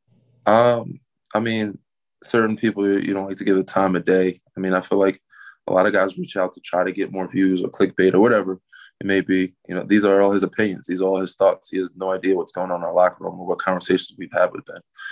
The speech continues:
And even if we didn't have those conversations, what does that have to do with Ben making his decision to want to leave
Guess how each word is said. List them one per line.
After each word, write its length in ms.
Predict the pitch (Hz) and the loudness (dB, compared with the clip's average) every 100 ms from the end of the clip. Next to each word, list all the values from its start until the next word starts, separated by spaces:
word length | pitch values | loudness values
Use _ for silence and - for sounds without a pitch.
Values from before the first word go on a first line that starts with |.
| - - | -10 0
And 100 | 120 | 4
even 80 | |
if 60 | 117 | 4
we 80 | 117 | 4
didn't 180 | 117 113 | 2 0
have 140 | 101 | 0
those 140 | 95 | 0
conversations, 540 | - 95 92 92 - - | 0 -4 -2 -4 -4 -12
what 160 | - 98 | 0 2
does 120 | 107 | 4
that 120 | 101 | 2
have 140 | 101 98 | 0 -2
to 60 | |
do 200 | 92 98 | -2 -2
with 180 | 92 95 _ _ _ _ _ _ _ _ | -2 -4 _ _ _ _ _ _ _ _
Ben 180 | 95 98 | -2 2
making 220 | 95 92 | 2 0
his 120 | 92 92 | 0 -2
decision 400 | 92 95 90 90 | 0 -2 -2 -4
to 120 | 90 | -2
want 160 | 92 | -2
to 120 | 90 92 | -2 0
leave 280 | 95 92 | 2 2